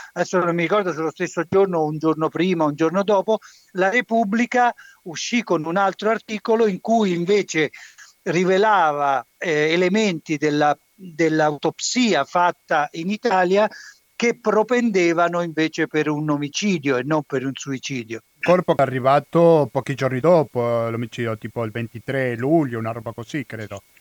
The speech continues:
Speaker 2: Non è arrivato in
Speaker 1: Sì,
Speaker 2: Italia,
Speaker 1: esatto, è
Speaker 2: però con
Speaker 1: arrivato il
Speaker 2: qualche
Speaker 1: ventiquattro luglio.
Speaker 2: ventiquattro luglio, però con qualche regolarità nel, nel suo corpo. Insomma, magari gli investigatori hanno trovato che il corpo non è in ottimo stato per essere messo sotto autopsia, no?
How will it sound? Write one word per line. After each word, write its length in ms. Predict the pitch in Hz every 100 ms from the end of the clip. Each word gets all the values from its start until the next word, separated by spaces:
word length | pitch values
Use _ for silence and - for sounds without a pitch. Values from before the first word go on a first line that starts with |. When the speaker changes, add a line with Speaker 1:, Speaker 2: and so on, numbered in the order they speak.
| _ -
Speaker 2:
Non 100 | 120
è 40 |
arrivato 300 | 123 127 -
in 80 | 139
Speaker 1:
Sì, 60 |
Speaker 2:
Italia, 320 | 135 165 160 180
Speaker 1:
esatto, 420 | 208 151 - -
è 60 |
Speaker 2:
però 100 | 190
con 60 | 170
Speaker 1:
arrivato 180 | 180 180
il 80 | 180
Speaker 2:
qualche 280 | 220 185 185
Speaker 1:
ventiquattro 600 | 180 196 190 185 170 165
luglio. 200 | 156 143
Speaker 2:
ventiquattro 520 | 151 135 170 170 180
luglio, 160 | 208 208
però 160 | 170
con 280 | - 160 156 -
qualche 240 | 156 151
regolarità 380 | 147 135 131 160
nel, 180 | 143 160
nel 140 | 139
suo 240 | - 151 -
corpo. 420 | 156 156 175 -
Insomma, 260 | - 147 131
magari 240 | 135 147
gli 20 |
investigatori 720 | 139 135 - 139 135 156 156
hanno 180 | 147 131
trovato 460 | 135 131 139 - 131
che 120 | 127
il 360 | 117 117 139 123
corpo 260 | 139 139
non 140 | 127 120
è 80 |
in 80 | 120
ottimo 400 | 123 - 123 120
stato 300 | - 127 131
per 120 | 123
essere 460 | 117 117 120 113 107
messo 520 | 107 131 131 - 127 120
sotto 300 | 107 117 113
autopsia, 720 | 107 107 117 107 - 135 101
no? 240 | 101 123